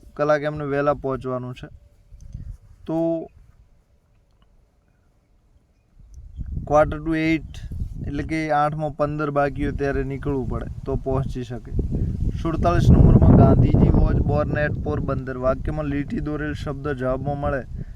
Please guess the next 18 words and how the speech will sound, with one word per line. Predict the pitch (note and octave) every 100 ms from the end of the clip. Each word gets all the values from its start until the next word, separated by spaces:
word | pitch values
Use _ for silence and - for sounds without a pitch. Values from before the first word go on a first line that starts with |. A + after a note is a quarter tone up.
| - -
તે | D#3
માટે | D#3 D3+ D#3 D3
નીચેનામાંથી | C3+ - D3+ D3+ D3+ D#3
કયો | D#3 D#3 D#3+
પ્રશ્નવાચક | C3+ C#3 - C#3 C#3+ - C#3 C3+ - -
શબ્દ | - D3+ -
પસંદ | - C3 C3 C#3 -
કરશો? | - - -
તો | -
પોરબંદર | - D#3+ D#3 D#3 D#3 D3+
આપેલું | D3 C#3 C#3 C#3
છે, | -
એટલે | D#3 - - - - - - C#3+ C#3+
કે | D#3+
સ્થળનું | D3 - D#3 D#3 D#3
નામ | D3+ D3 C#3+
આપેલું | C3+ C3+ C3
છે. | B2+ -